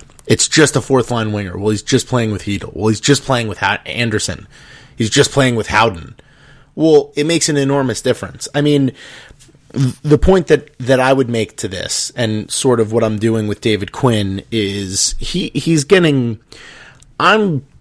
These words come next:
trying very hard not to make any judgment in either direction until after the trade deadline. Because if we're after the trade deadline and Hayes is gone and Zuccarello's gone and McQuaid is gone,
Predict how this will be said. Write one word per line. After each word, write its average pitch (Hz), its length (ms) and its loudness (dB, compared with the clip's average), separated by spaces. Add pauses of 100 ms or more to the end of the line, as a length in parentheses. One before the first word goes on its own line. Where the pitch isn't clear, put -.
trying 147 460 2
very 143 300 2
hard 117 340 2
not 113 220 -2
to - 80 -4
make 113 200 -2
any 123 160 0
judgment 110 520 0
in 104 120 -6
either 131 300 2
direction 98 720 -4
until 107 800 0
after 113 320 0
the 95 80 -6
trade 90 280 -4
deadline. 87 500 -12 (480)
Because 107 640 2
if - 180 -2
we're 113 380 0
after 208 320 4
the 127 60 -4
trade 117 280 0
deadline 92 480 -6
and - 140 -12
Hayes 127 280 2
is 113 140 -2
gone 101 300 -2
and 92 80 -6
Zuccarello's 101 580 -2
gone 95 340 -2
and 92 140 -6
McQuaid 98 380 -2
is 92 100 -6
gone, 80 380 -8